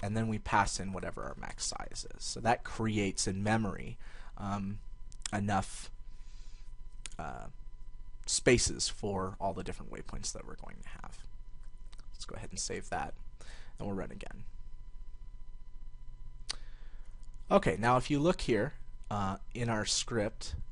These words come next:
uh, we can actually, uh, look through and the array and see that it's being populated with all the spheres. So that's good. Basically, that means that, um, we've now collected all of the waypoints that exist in our path.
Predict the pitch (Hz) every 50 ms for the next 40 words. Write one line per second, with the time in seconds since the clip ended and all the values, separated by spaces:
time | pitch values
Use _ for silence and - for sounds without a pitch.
0 | - - - - 92 - - - 117 - - - - - - - - - - -
1 | - - - - - - - - 113 104 - - 113 107 110 - - - 117 107
2 | 107 - - - - - - - - 104 92 95 202 202 185 - - - - 220
3 | 208 208 208 - - - 90 92 101 98 101 - - - 107 98 104 104 101 95
4 | 92 98 101 - - - 127 120 110 98 90 - 107 101 - - 127 123 123 120
5 | - - 175 - - 127 113 110 104 95 95 - 104 95 98 98 92 90 - -
6 | - - 58 - - - - - - - - - - - - - - - - -
7 | - - - 107 98 95 - - - - 139 165 - - - - 135 - - -
8 | - - - 107 110 - - 113 - 107 104 104 98 101 92 95 98 101 101 101
9 | - - 98 98 92 - - - - - - - - - - - - 90 92 90
10 | 95 101 113 113 107 110 110 110 113 117 110 - - 117 98 104 107 110 - -
11 | 113 101 - - 95 113 120 127 123 123 117 104 101 104 101 98 98 - - -
12 | 95 95 90 - - - 107 104 98 101 98 - - 110 104 - - - 104 95
13 | 98 - - - - 87 - - - - - -